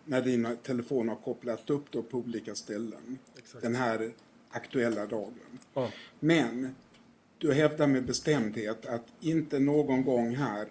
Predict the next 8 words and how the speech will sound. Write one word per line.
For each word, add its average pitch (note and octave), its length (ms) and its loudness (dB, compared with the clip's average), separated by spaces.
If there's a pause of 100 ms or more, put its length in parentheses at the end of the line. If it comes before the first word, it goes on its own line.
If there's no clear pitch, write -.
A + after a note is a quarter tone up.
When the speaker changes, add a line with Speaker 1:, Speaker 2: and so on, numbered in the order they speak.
Speaker 1:
så B2+ 240 -6
har A2+ 220 0
du A#2 320 -2 (100)
då A#2 240 0
kopplats A#2+ 500 -4
upp B2 160 -2 (480)
på C3 100 -4
kvällen. A2+ 760 0